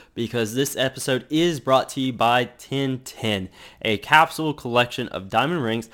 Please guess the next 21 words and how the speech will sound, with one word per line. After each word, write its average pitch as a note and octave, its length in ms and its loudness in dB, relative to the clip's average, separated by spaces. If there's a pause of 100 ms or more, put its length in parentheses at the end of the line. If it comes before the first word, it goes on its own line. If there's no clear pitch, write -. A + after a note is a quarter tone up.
(220)
that A2 160 2
are G#2+ 120 0
responsibly D3 720 -2
sourced, B2 520 -2 (260)
limited D3 420 0
edition C3+ 420 -2
designs G2+ 460 -2 (300)
at C3 240 0 (120)
fair A2+ 240 0
price G#2 360 0
points. - 340 -14 (400)
Ten E3 320 0
ten B2+ 320 2
is G#2+ 240 -2
an G#2+ 80 -2
exclusive D3 640 -4
collection B2+ 540 -2 (200)
of G2+ 160 -6
ten D3+ 280 0
creative D3+ 420 0
styles A2 560 4